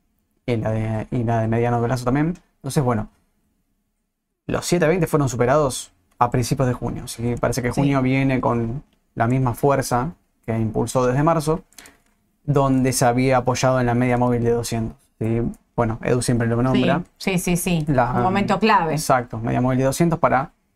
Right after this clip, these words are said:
Speaker 1: utilizar como apoyo, como soporte, ¿sí? Un soporte móvil, un soporte que,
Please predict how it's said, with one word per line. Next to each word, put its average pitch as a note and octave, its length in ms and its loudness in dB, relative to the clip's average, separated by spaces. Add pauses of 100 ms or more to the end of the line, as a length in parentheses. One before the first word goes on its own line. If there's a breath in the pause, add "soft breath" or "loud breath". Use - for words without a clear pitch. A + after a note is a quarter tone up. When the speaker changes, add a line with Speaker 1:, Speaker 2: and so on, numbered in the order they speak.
(280)
Speaker 1:
utilizar A#2+ 440 0
como B2+ 160 2
apoyo, C#3 420 0
como A#2 160 -6
soporte, C3+ 640 -2
¿sí? B2+ 300 -6 (320)
Un A2+ 100 -20
soporte A#2 340 -4
móvil, C3 400 2
un A#2+ 80 -4
soporte A#2+ 400 -4
que, A2+ 180 -10